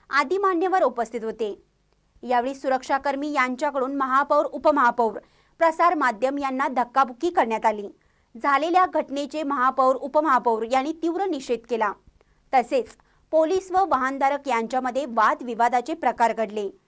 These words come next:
डॉल्बी संदर्भात प्रॅक्टिस क्लब व पोलिसांमध्ये वादावादी झाल्याने पोलिसांच्या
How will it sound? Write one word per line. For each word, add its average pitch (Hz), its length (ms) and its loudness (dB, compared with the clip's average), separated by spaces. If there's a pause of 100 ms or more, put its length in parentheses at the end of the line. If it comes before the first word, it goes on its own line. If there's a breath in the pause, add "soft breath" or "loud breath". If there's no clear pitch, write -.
(340)
डॉल्बी 240 460 2
संदर्भात 247 560 2 (140)
प्रॅक्टिस 269 540 0
क्लब 262 200 4 (360 soft breath)
व 311 100 2
पोलिसांमध्ये 294 720 0
वादावादी 247 540 2
झाल्याने 285 440 0
पोलिसांच्या 294 800 -2